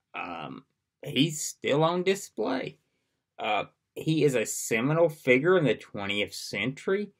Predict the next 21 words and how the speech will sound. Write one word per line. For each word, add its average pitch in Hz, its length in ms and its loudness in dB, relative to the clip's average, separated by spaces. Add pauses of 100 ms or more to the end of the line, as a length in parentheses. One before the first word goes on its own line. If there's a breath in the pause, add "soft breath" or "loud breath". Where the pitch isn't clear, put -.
(360)
Uh, 107 220 -6
he 117 240 -2
led 107 800 2 (140)
to - 100 -10
the 113 80 -2
creation 120 720 2
of 151 120 0
a - 60 2
new 101 300 2
political 110 600 0 (120)
theory, 104 380 2 (200)
Marxist - 880 -2
Leninism. 104 760 0 (760)
Uh, 110 240 4 (320)
he 120 300 -8
is - 600 -8 (1400)
seen 143 460 2
as 92 120 -4
also 113 500 2
just - 260 -12
a - 80 -10